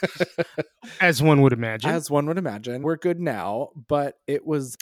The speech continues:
Speaker 1: it was a weird time. I was a teenager. I was newly out. I was forced out of the closet three years prior. A friend of mine was killed in a car accident, and my religion teacher, of all people, to no one's surprise, took it upon herself to out me to my class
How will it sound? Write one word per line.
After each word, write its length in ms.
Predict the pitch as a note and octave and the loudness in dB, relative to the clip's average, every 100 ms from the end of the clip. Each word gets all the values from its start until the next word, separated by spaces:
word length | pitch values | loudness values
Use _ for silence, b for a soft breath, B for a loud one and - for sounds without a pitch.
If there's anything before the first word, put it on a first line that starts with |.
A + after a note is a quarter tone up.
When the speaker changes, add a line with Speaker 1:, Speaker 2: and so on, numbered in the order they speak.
| - | -12
Speaker 1:
it 20 | D3 | -6
was 160 | D3+ | 0
a 60 | F3+ | 2
weird 320 | C#3+ E3 E3+ | 2 -2 -4
time. 360 | - C3+ D#3+ B2+ | -10 -8 -6 -4
I 140 | C3 | -4
was 140 | B2+ | -4
a 40 | A2+ | -8
teenager. 540 | - D#3+ D#3 D3+ D3+ | -10 -8 -8 -4 -2
I 140 | A2 G#2 | -2 -4
was 180 | G#2 | -10
newly 400 | A#2+ C3 D3 D3 | -10 -8 -6 -6
out. 300 | - A2+ A#2+ | -4 -6 -6
I 100 | A2 | -6
was 220 | A2 G#2+ - | -8 -10 -8
forced 360 | C3+ C3 - | -6 -6 -6
out 160 | A2 A#2 | -6 -6
of 60 | |
the 80 | A2 | -8
closet 440 | - G#2+ G#2 G#2+ - | -8 -10 -8 -10 -10
three 180 | B2+ C3 | -6 -4
years 200 | B2 A#2+ | -4 -6
prior. 460 | - G#2+ G#2+ G#2+ - | -4 -4 -2 -4 -8
A 60 | - | -6
friend 160 | B2 | -4
of 60 | A#2+ | -4
mine 160 | A2+ | -6
was 100 | A2+ | -8
killed 240 | - A#2 G#2+ | -10 -10 -10
in 60 | |
a 40 | G#2+ | -8
car 220 | A#2 G#2 | -4 -2
accident, 540 | F#2+ - G2+ G2+ G2 - | -2 -4 -10 -8 -8 -8
and 320 | G#2 F#2+ F#2 | -8 -6 -6
my 360 | F#2 F2 E2 - | -8 -6 -6 -8
religion 420 | G#2+ A#2 D3+ C3 A#2 | -8 -4 -4 -4 -8
teacher, 340 | G2+ - F#2 | -10 -6 -4
of 220 | A2+ G2 - | -4 -6 -6
all 160 | G#2+ G#2 | -6 -2
people, 300 | G#2 - G2 | -4 -4 -4
to 100 | G#2+ | -4
no 160 | G2 | -6
one's 160 | F2+ - | -6 -8
surprise, 400 | - F2+ E2 - b b b b | -6 -4 -4 -6 b b b b
took 120 | - C3+ | -2 0
it 80 | |
upon 220 | B2+ A#2+ G#2 | 0 -2 -6
herself 360 | A2 G2 F#2 | -6 -6 -6
to 200 | - G2+ | -6 -6
out 180 | F#2 - | -4 -4
me 120 | F2+ | -8
to 260 | - - F#2 | -10 -10 -10
my 260 | E2+ D#2+ - | -8 -10 -10
class 420 | - - - | -14 -14 -16